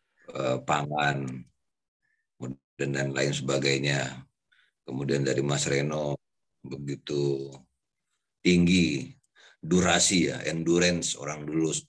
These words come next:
membaca gitu ya, sehingga tulisan yang tujuh ribu lima ratus karakter itu bisa dikonsumsi. Kemudian Bang Marbawi tadi memotret, eh, setelah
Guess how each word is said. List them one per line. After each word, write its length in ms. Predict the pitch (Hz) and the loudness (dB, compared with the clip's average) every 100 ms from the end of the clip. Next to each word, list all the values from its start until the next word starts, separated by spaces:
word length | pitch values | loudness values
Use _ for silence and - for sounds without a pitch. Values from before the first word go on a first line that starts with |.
| 78 | -8
membaca 480 | 76 76 71 82 76 69 | -2 -2 0 0 2 0
gitu 140 | 64 64 | -2 -6
ya, 160 | 64 65 | -4 -6
sehingga 340 | 71 73 76 - - _ _ _ _ _ - | -4 -2 -2 -2 -8 _ _ _ _ _ -10
tulisan 480 | 151 156 - 80 | -6 -4 -2 -2
yang 480 | - - 147 69 131 60 _ - - _ _ | -2 -4 -4 -4 -6 -14 _ -20 -20 _ _
tujuh 300 | 82 78 80 | -4 0 0
ribu 240 | 156 80 | 0 2
lima 240 | 80 80 78 | 2 2 2
ratus 320 | 73 80 - | 0 -2 -4
karakter 560 | 76 73 73 - 73 71 | -2 -4 -4 -4 -4 -4
itu 160 | - | -4
bisa 560 | 76 71 73 69 67 67 | -2 0 0 0 0 -2
dikonsumsi. 1800 | 65 69 65 65 64 - _ _ _ - 80 156 156 - - 71 64 67 - _ _ _ _ _ _ _ _ - | -4 -6 -6 -8 -10 -18 _ _ _ -4 -2 -2 -2 0 2 0 -2 -10 -20 _ _ _ _ _ _ _ _ -8
Kemudian 400 | 69 71 73 73 | -4 -2 0 0
Bang 560 | 69 69 67 67 64 - | -2 -2 -4 -8 -10 -12
Marbawi 480 | 64 65 65 71 71 | -10 -4 0 0 0
tadi 240 | 69 67 | -2 -2
memotret, 580 | 71 71 69 - 73 - - _ | 0 -2 -2 0 0 -2 -12 _
eh, 400 | 58 69 67 - 64 _ _ _ _ _ _ - | -8 -8 -8 -12 -16 _ _ _ _ _ _ -2
setelah 640 | - 87 - 85 80 80 | 0 0 0 0 2 2